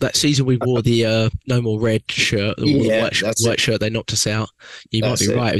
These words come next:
Speaker 1: I definitely remember that season a few years back.
Speaker 2: Yeah,
Speaker 1: That was a
Speaker 2: yeah.
Speaker 1: dreadful
Speaker 2: So,
Speaker 1: game.
Speaker 2: and, and then obviously, you know, with the, the league and the Prem as well. So, you know, this wasn't a, a laughable, a joke of a game. We had to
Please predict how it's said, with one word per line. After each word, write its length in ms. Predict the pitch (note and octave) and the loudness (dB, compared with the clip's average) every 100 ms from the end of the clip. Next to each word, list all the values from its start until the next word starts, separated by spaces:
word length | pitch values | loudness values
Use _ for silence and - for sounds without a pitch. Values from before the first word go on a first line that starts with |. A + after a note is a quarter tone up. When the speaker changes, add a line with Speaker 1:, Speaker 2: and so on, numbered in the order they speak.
| A#2 | 0
Speaker 1:
I 60 | |
definitely 340 | A#2+ A2+ A#2+ A2 | 0 -2 -4 -2
remember 220 | A2 G2+ | -2 -2
that 160 | G#2 | -2
season 280 | - G2+ G2 | -2 -2 -4
a 40 | G#2 | -4
few 180 | A2 | -2
years 180 | G#2+ G#2+ | 0 0
back. 180 | - F#2+ | -2 -2
Speaker 2:
Yeah, 320 | A2+ A#2 A2+ G#2 | 0 2 2 0
Speaker 1:
That 100 | G2 | 0
was 100 | B2 | 2
a 40 | |
Speaker 2:
yeah. 120 | B2 | 2
Speaker 1:
dreadful 200 | A2+ G#2+ | 0 -2
Speaker 2:
So, 80 | B2+ F#2+ | -2 0
Speaker 1:
game. 220 | - - _ _ _ - - - | -2 -6 _ _ _ -18 -10 -4
Speaker 2:
and, 200 | A2+ A2+ | 0 0
and 140 | A2 | 0
then 80 | A2+ | 0
obviously, 320 | G#2+ G#2+ B2 | 0 0 0
you 100 | A#2 | 0
know, 220 | A2+ A2+ G#2 | 2 0 0
with 160 | A2+ | -2
the, 360 | - - F#2 - | -2 -2 -2 -2
the 180 | - - | -2 -2
league 220 | A2+ A2 | 0 2
and 80 | G#2+ | 0
the 180 | G#2 - | -2 -2
Prem 180 | A#2+ A2+ | -2 0
as 140 | G#2+ | 0
well. 240 | C3 C#3 G#2+ | 0 0 0
So, 320 | A2 A2 G#2 _ - _ _ - | 0 0 -2 _ -20 _ _ -4
you 100 | D#3+ | 0
know, 140 | D3 | 0
this 180 | A#2 - | -2 -4
wasn't 220 | F#3+ F3+ | -4 -2
a, 180 | C#3 A2+ - - | -2 -2 -8 -8
a 60 | A2+ | -4
laughable, 580 | A#2+ B2 - A2+ A#2 - B2+ | -2 -4 -4 -2 -2 -2 -2
a 120 | A2+ | -4
joke 300 | A2+ C3 A#2+ | -2 -2 0
of 80 | A2 | -4
a 40 | |
game. 300 | A2 C3+ G#2 | -2 -2 0
We 80 | G#2 | -2
had 120 | B2+ | -2
to 80 | C3+ | -4